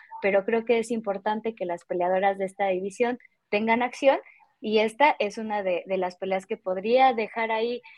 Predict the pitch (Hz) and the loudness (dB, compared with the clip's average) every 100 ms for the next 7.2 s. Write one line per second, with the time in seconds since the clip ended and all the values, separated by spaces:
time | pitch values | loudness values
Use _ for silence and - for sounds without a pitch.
0 | _ 196 196 185 180 180 208 220 247 247 | _ -6 -4 0 -2 0 -2 0 -2 -2
1 | 254 247 233 208 202 214 214 233 226 214 | 0 0 0 0 -2 -2 -4 -2 -2 4
2 | 285 311 339 - 294 247 - 240 226 220 | 4 4 -2 -4 -2 -4 -4 -6 -4 -4
3 | 220 220 247 240 226 226 226 220 - 254 | -4 -2 -6 -4 -4 -4 -6 -8 -2 -2
4 | 269 269 254 247 254 - 202 180 - - | -2 -4 -10 -8 -14 -10 -12 -12 -8 -2
5 | 196 196 214 - 233 190 180 180 185 185 | 0 0 -6 -8 -8 -6 -4 -2 0 0
6 | 180 185 - 262 254 - - - 247 226 | -2 -4 0 0 0 -8 -14 0 0 4
7 | 247 269 | 4 4